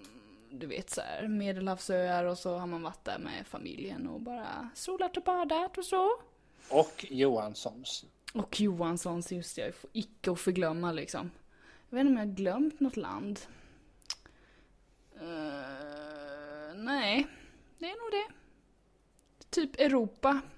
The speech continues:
Speaker 2: Sweet. Var skulle du vilja åka?
Speaker 1: Eh, som dig, till England, U S A, Australien.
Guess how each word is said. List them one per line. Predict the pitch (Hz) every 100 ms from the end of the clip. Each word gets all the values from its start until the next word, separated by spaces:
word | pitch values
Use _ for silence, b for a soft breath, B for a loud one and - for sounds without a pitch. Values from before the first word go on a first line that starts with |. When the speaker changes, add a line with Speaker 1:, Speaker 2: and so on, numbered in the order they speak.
| B _ _ _ _ - - -
Speaker 2:
Sweet. | - - 117 113 117 - _ - - _ _ _ _ _ -
Var | 139
skulle | - - 151 139 123
du | 120
vilja | 139 180 185
åka? | 143 - 117 - B B B B B -
Speaker 1:
Eh, | 214 233 233 226 220 214 214 214 214 220 - - -
som | - 349 339
dig, | 180 170 165 226 311
till | - 339
England, | 233 202 190 190 196 196 262 381 427 - B B B B _
U | 330 311
S | 302 -
A, | 254 247 262 359 - B B B B B _ _ _
Australien. | 262 262 - 247 226 240 269 302 339